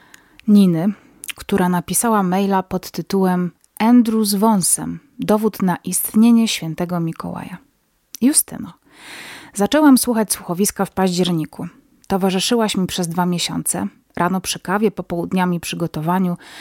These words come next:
wieczorem po trudnym dniu. Mam wrażenie, że się zaprzyjaźniłyśmy. Jeden z pierwszych odcinku Nora to odcinek, który jest o mnie. Mąż otworzył szeroko oczy. Dobra, ty nie jesteś jedyna.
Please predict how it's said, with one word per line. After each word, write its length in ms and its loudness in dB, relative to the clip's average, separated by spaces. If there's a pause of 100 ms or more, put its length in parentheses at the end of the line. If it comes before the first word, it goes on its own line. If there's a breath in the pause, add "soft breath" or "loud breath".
(540 loud breath)
wieczorem 540 2
po 120 -4
trudnym 440 0
dniu. 280 -2 (380)
Mam 240 2
wrażenie, 420 0
że 80 -4
się 120 -4
zaprzyjaźniłyśmy. 960 -4 (500)
Jeden 220 0
z 60 -2
pierwszych 380 -2
odcinku 720 0
Nora 460 2 (600 loud breath)
to 160 2
odcinek, 580 2
który 300 0
jest 260 0
o 100 2
mnie. 280 -2 (320)
Mąż 220 4
otworzył 360 -2
szeroko 420 -2
oczy. 340 -6 (440)
Dobra, 340 0 (500)
ty 100 6
nie 120 6
jesteś 360 -4
jedyna. 420 -4